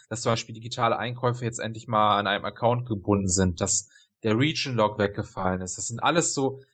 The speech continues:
alles so diese Kleinigkeiten, die diese Switch zu einem guten Gesamtpaket machen. Natürlich auch das H D Rumble ist auch ein ganz cooles Feature. Es ist halt einfach alles nice to have. Und wenn die Spiele auch nutzen, und es scheint zu sein, als ob die Spiele das H D Rumble auch wirklich nutzen, als ob die Spiele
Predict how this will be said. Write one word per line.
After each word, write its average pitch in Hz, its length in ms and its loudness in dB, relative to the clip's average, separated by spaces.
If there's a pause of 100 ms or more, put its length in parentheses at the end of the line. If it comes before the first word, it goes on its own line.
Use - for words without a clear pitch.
alles 175 200 2
so 160 80 -6
diese 143 200 -8
Kleinigkeiten, 143 680 -2
die 110 100 -8
diese 113 240 0
Switch - 340 2
zu 123 100 -4
einem 113 220 0
guten 120 560 0 (160)
Gesamtpaket 120 680 -4
machen. 95 560 0
Natürlich - 520 -2
auch 113 140 6
das 120 180 -6
H 117 100 2
D 117 160 -2
Rumble 104 400 2
ist - 200 -2
auch 104 160 4
ein 110 60 -6
ganz 120 240 2
cooles 123 300 -4
Feature. 117 480 -2 (720)
Es 135 120 0
ist - 60 -6
halt 160 120 0
einfach 151 240 0
alles 143 220 0
nice 147 280 0
to 151 120 -12
have. 143 380 2
Und 117 240 -2
wenn 131 120 4
die 127 80 -2
Spiele 151 320 -2
auch 120 180 2
nutzen, 123 360 0
und 123 140 -8
es 113 140 -8
scheint 123 220 0
zu - 160 -10
sein, 117 200 2
als 117 100 -4
ob 123 100 -10
die 113 120 -10
Spiele 117 340 0
das 104 180 0
H 113 80 -2
D 117 140 -2
Rumble 110 300 2
auch 101 160 2
wirklich - 260 -10
nutzen, 147 340 0
als 117 160 2
ob 123 100 0
die 113 100 -6
Spiele 110 460 0